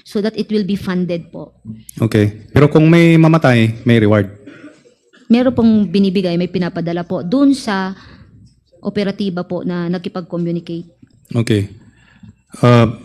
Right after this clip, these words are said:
Speaker 2: I think this is very important, this list of Mister Lester Berganio, because we could get, uh, we could get an estimate of the real number of casualties from the perspective of those who were responsible of the E J case.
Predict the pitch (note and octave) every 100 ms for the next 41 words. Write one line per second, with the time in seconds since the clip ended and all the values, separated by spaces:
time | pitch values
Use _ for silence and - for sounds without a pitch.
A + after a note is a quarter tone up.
0 | - D#3 A3 F3+ D#3+ - B2 A#2 A2+ A2
1 | A2+ A#2 A2 - A#2 A2+ A2+ A2+ A2 A2
2 | - A2+ G#2+ G#2 A#2 G#2+ G#2+ G2+ C#3 B2
3 | G#2+ G#2+ A2 A2 - - - - - -
4 | - - A2+ C#3 E3+ F#3+ C#3 D3 C#3+ C#3+
5 | C#3 B2+ A#2+ - - - - _ _ _
6 | _ - B2 D#3 C#3+ C#3 C3+ C3+ B2 -
7 | A#2+ A2 - - - - A#2+ A2 G#2+ A2+
8 | A2 G#2 C3+ C3+ A#2 A2+ A2+ A2 A#2+ A2
9 | A2+ G#2+ A2 G2+ - - - - - D3
10 | D#3 C3+ C3+ - B2 - A2+ G#2 A2 A2
11 | - A#2 A2 G#2 G2 G2 - - - A2
12 | - A#2 A2+ G#2+ G#2+ G#2+ A2 A2 G#2 G#2
13 | G2 A2 F2+ - - - _